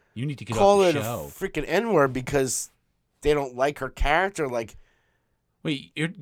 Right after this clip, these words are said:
Speaker 1: wait, are you telling me there's racist people out there?
Speaker 2: Yeah.
Speaker 1: Oh my God, that just ruined my perception of the world.
Speaker 2: I know.
Speaker 1: That's
Speaker 2: I
Speaker 1: it. I'm,
Speaker 2: know.
Speaker 1: I'm just gonna live in the basement.
Speaker 2: That's it. Yeah. So,
Speaker 1: Fuck.
Speaker 2: all you fucking lame ass Star Wars fans,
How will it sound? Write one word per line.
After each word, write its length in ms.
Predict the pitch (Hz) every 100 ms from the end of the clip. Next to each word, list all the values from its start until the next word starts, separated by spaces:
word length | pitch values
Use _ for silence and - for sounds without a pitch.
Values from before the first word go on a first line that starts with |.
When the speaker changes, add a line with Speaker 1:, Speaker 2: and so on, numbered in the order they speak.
| 165
Speaker 1:
wait, 160 | 135 113
are 60 |
you 100 | 160
telling 220 | 190 220
me 60 | 226
there's 220 | 143 107
racist 420 | 92 107 - - -
people 240 | 101 156
out 160 | 196 -
there? 120 | - _ _ _ _ _ _ _ -
Speaker 2:
Yeah. 460 | - - 170 190 180 - _ 98
Speaker 1:
Oh 440 | 107 104 95 98 -
my 100 | _ _
God, 220 | - -
that 100 | 98
just 180 | - 101
ruined 180 | 107 107
my 80 | 95
perception 520 | - - 95 - 90
of 40 | 85
the 80 | 82
world. 280 | 80 73 71
Speaker 2:
I 140 | 71
know. 500 | 65 62 58 58 58 - - -
Speaker 1:
That's 180 | 104 90
Speaker 2:
I 40 |
Speaker 1:
it. 100 | 65
I'm, 140 | 110
Speaker 2:
know. 80 | 120
Speaker 1:
I'm 160 | 120 110
just 120 | -
gonna 120 | 104 87
live 140 | 82
in 80 | 80
the 60 |
basement. 420 | 78 76 - 73 71 _ _
Speaker 2:
That's 240 | 64 67 64
it. 220 | 64 62 _ _
Yeah. 280 | 65 67 67
So, 360 | - 90 85 - _ _ _ _
Speaker 1:
Fuck. 100 | -
Speaker 2:
all 160 | 143 170
you 200 | 185 170
fucking 680 | - 147 - 123 104 92 76 _ _ 92 - _ - - 92
lame 320 | 107 110 104
ass 200 | 95 -
Star 260 | 92 85 82
Wars 200 | 82 -
fans, 500 | 87 82 82 80